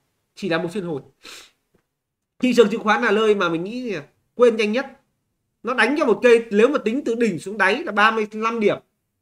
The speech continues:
Còn nếu mà kể cả tính điểm giảm thì là mười chín điểm. Hôm nay phục hồi cho một cây được khoảng bốn điểm, năm điểm. Chúng ta đã quên ngay rằng đấy là một điều không nên. Thứ hai, chúng ta nhìn rõ ràng thực tế rằng một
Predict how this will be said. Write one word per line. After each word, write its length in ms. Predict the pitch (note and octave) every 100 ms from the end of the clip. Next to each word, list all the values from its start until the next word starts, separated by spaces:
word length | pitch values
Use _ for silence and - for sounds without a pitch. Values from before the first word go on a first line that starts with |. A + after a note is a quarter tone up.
| -
Còn 120 | -
nếu 100 | G#3
mà 80 | D4 D4
kể 100 | E3
cả 120 | D3
tính 220 | G3+ A#3+
điểm 220 | C#4+ D#3+
giảm 300 | D#3 C#3+ B2 D#3
thì 80 |
là 100 | D#3
mười 180 | E3+ F3+
chín 260 | E3 B3+ G#4
điểm. 160 | F4 E3+ - _ _ _ _ -
Hôm 120 | B3
nay 140 | B3 A#3+
phục 80 | F#3
hồi 220 | G3 F#3 F#3
cho 80 |
một 180 | G3+ F3+ -
cây 160 | A3
được 200 | G3 E3 -
khoảng 280 | C#3 G#2+ - _ _ _ _
bốn 280 | F3 G#3+ F4+
điểm, 160 | G3+ C#3+
năm 180 | G#3 G#3+
điểm. 160 | E3 - _ _ _
Chúng 160 | F#3+ G#3
ta 140 | G#3
đã 140 | G#3+ A#3
quên 200 | A3 G#3+
ngay 200 | G3+ E3+
rằng 340 | D#3 C3 A#2+ _ _ _ _
đấy 180 | C#3+ F#3
là 100 | G3+
một 140 | D3+
điều 120 | D3
không 140 | C3 E3+
nên. 240 | G3 - - _ _
Thứ 80 | -
hai, 100 | D#4
chúng 80 | C#4+
ta 60 | D#4
nhìn 200 | B3+ A#3
rõ 200 | D4 D#4
ràng 220 | C#4+ A#3+
thực 160 | A#3+ A#3+
tế 160 | B3+
rằng 220 | C#4 C4+
một 120 | G#3